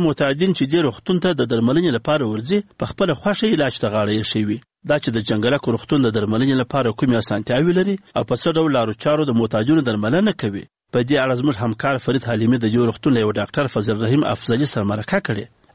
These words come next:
او په پیل کې یې پوښتلې چې دا روغتون د معتادینو لپاره څه ډول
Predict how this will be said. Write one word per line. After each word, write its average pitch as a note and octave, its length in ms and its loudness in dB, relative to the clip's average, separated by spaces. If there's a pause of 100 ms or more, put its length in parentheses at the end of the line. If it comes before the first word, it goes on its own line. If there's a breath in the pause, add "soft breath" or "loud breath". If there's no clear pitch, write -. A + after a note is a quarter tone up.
او A2 120 0
په A2+ 120 0
پیل D3+ 200 0
کې - 140 -6
یې G2+ 120 -4
پوښتلې D#3+ 380 0
چې - 80 -2 (400)
دا E3+ 60 4 (100)
روغتون F#3+ 280 -2
د D3+ 140 2
معتادینو B2 560 2
لپاره F#3+ 320 0
څه - 220 -4
ډول D#3+ 200 2